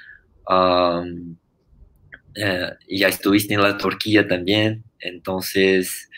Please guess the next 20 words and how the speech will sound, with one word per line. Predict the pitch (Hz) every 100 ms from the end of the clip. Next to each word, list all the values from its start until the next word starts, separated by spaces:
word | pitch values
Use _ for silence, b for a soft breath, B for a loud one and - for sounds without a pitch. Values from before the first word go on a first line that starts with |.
| B B B _
es | 101 95
muy | 98 98
bueno, | 92 95 98 104 107 110 110 90
ah, | 95 92 76
hablarnos | 90 95 101 101
un | 101
poquito | 92 92 - 101 104
de | 95
la | 95 95
rinoplastia | 98 98 92 90 - - 101 101 101
prese-, | 95 90 95
de | 90 95
preservación, | 95 92 92 87 85 110 110 110
porque | 95 - 95 92 92 90
creo | 95 95 95
que | - 95 92 90
es | 92 - -
algo | 95 95 98 107 107 110 B B B B -
que | 95 92 90 90 180 - 85 85 165 _ _ -
es, | 95 - -